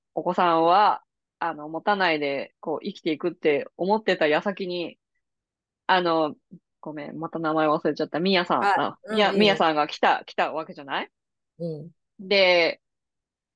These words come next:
Speaker 1: そこで実際にミヤさんをお迎えして、その期待が高まってって、なんかこう、「わあ、ここは聞いてない」ってがっかりしたこととかさ。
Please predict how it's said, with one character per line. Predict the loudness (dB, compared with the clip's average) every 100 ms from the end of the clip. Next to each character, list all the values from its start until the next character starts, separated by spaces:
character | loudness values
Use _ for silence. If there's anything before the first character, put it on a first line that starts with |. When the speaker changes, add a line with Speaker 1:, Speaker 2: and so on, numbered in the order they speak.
| -4
Speaker 1:
そ | 2
こ | 4
で | 6 6 4 0
実 | -10 -6
際 | -6 -4
に | -8
ミ | -6
ヤ | -6
さ | -4 -4
ん | -4
を | -4 -6 -8
お | -10
迎 | -4 -2 -2
え |
し | -6 -4
て、 | -2 0 -2 -8 -18
そ | -12 -8
の | -8 -8
期 | -2
待 | 2 4 4 2 0 -8 -20 -20 _ _ -16 -4
が | -2
高 | -2 -2 0
ま | 0
っ | -2
て | -6
っ | -8 _ _ _ _ -6
て、 | -2 -2
な | -4
ん | -10
か | -8
こ | -2 -2 -2 -12
う、 | _ _ _ _ _ 0
「わ | 0
あ、 | 0
こ | 0
こ | 4
は | 4 2
聞 | -2
い | -4
て | -2
な | -2
い」 | -2
っ |
て | -4
が | -4
っ | -2
か | -4
り | -4
し | -6
た | -8
こ | -10
と | -10
と | -12
か | -12 -10
さ。 | -10